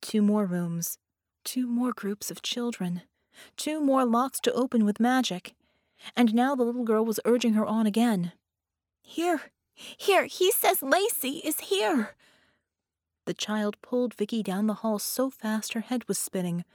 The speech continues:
Her whole body felt on fire in a way that it hadn't in months, and the pain in her ribs was like a red-hot iron corset. Then the little girl took Vicky's bare hand and put it on the keypad beside the door.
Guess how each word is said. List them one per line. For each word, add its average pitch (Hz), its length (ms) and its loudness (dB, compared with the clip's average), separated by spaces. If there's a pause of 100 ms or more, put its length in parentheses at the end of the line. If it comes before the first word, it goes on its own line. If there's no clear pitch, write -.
(300)
Her 220 120 2
whole 262 280 -2
body 214 360 0
felt 240 340 -4
on 208 160 -2
fire 214 400 -2
in 214 100 0
a 208 60 2
way 202 180 0
that 196 220 -6
it 190 80 -16
hadn't 226 460 -4
in 190 180 0
months, 208 420 0 (440)
and 208 140 4
the 175 100 -4
pain 240 340 -4
in 208 100 2
her 175 120 -2
ribs 196 340 -2
was 185 160 -8
like 185 140 -4
a 170 80 0
red-hot 208 540 -2
iron 190 280 -2
corset. 220 560 -4 (800)
Then 233 320 2
the 202 100 4
little 226 220 2
girl 208 260 2
took - 300 -8
Vicky's 202 360 0
bare 214 260 0
hand 196 480 0
and 202 240 -6
put 311 200 -4
it 254 160 2
on 208 120 0
the 208 60 0
keypad 220 520 -4
beside 208 320 -2
the 214 80 -4
door. 214 380 0